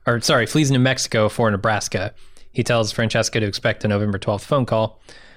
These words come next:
Perhaps that is Saul using Howard in a similar way that Walt used Gretchen and Elliot." Yeah, the, the parallels here are pretty juicy.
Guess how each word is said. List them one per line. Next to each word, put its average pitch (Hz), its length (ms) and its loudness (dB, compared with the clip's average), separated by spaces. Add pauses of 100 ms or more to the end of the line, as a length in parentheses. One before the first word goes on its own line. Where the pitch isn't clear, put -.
(240)
Perhaps 175 440 0
that 143 200 2
is 143 100 2
Saul 127 360 4
using 113 280 2
Howard 123 400 2
in 104 160 2
a 104 80 0
similar 139 400 2
way 110 260 2
that 98 180 -2
Walt 107 300 0
used 107 340 0
Gretchen 101 340 -2
and 98 140 0
Elliot." 95 360 -2 (1400)
Yeah, 170 360 2
the, 135 220 4
the 135 100 4
parallels 147 480 2
here 123 340 4
are 113 260 2
pretty 107 260 -2
juicy. 98 500 -4